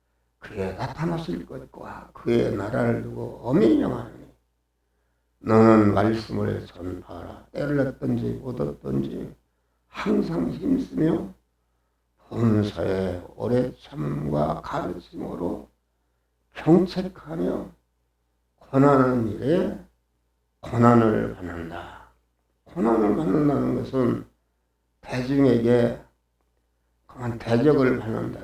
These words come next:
고난을 받는다. 그러나 관제와 같이 부음이 되고 그런 거 관계없이 하도 하나님의 말씀만을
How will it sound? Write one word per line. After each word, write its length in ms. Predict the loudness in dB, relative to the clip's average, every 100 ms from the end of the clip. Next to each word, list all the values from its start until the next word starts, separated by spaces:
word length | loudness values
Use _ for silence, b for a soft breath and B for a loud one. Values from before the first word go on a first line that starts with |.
| -16
고난을 520 | -8 -4 -2 -4 -8
받는다. 320 | -14 -16 -16 -20 _ _ _
그러나 500 | -16 -8 -6 -6 -8 _ _ _ _ _ _ _ _ _
관제와 680 | -16 0 6 8 8 10 8
같이 440 | 8 2 -4 -4 -6 -12
부음이 280 | -6 -4 -4
되고 360 | -6 -10 -12 -18 _ _ _ _ _ _ _ _ _ _ _ _ _ _ _
그런 440 | 2 6 8 8
거 220 | 4 0
관계없이 1040 | -2 -2 0 0 -4 -8 -2 2 2 0 -10 _ _ _ _ _ _ _ _ _ _ _ _
하도 800 | -10 -6 -6 -6 -6 0 0 2
하나님의 800 | 2 2 4 2 4 2 0 -6 _ _ _ _ _ _ _ _
말씀만을 1400 | _ -12 -4 -2 -2 -4 2 4 6 4 4 4 2 -6